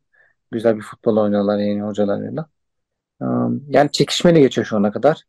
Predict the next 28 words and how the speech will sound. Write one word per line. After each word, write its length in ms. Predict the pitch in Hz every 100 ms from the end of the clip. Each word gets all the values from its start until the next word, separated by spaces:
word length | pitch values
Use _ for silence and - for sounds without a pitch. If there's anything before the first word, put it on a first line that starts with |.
| _ _ _ _ _
Am, 600 | 123 120 120 120 120 120 117 _ _ _ _
Premier 320 | - 151 151
Lig 100 | 143 -
adına 360 | 143 143 151 131
da 140 | 110
tabii 220 | 110 107
ki 220 | 107 151 151 _ _ _ _ _
sonuna 400 | - 139 139 135
kadar 260 | 135 131
çekişmeli 440 | - 127 - 135 123
kalırsa 500 | 127 120 - 135 147 _ _ _ _ _
heyecanlı 500 | - 131 131 131 131
olur. 240 | 110 107 156 _ _ _ _ _
Ama 220 | - 139
kalite 340 | - 156 160 151
olarak, 360 | 110 113 131
futbol 300 | - 151 151
olarak 460 | 131 107 123 147 -
tabii 220 | 127 110
ki, 240 | - 147 - _ _ _ _ 123
e, 200 | 120 117
gönlüm, 520 | 117 147 147 139 151 -
kalbim, 520 | - 143 120 120 151 _ _ - - _ _
e, 40 | 123 123 120 120 120 120 110
kalbim 420 | 127 123 123 107
de 100 | 135
Manchester 380 | 123 120 - -
City'de. 340 | - 107 92